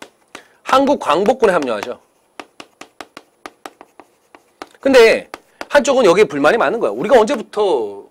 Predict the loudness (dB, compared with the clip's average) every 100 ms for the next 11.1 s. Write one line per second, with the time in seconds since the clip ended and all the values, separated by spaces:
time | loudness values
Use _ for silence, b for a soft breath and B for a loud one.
0 | -6 -2 0 0 0 0 -4 -4 -6 -8
1 | -8 -6 -6 -6 -8 -8 -10 -20 -4 0
2 | 4 4 2 0 -6 -8 -10 B B B
3 | _ -4 0 2 2 2 4 4 2 -2
4 | _ _ _ -20 _ -12 -2 -2 0 -2
5 | -4 _ -20 _ 0 2 0 -2 -4 -4
6 | -8 -8 -8 -10 -12 B B B B -4
7 | -2 -2 -4 -6 -2 -2 -2 -4 -6 B
8 | B 2 6 8 8 6 2 -2 0 -2
9 | -6 _ -2 0 0 0 2 2 0 -2
10 | -6 -6 -2 2 2 2 0 0 0 -2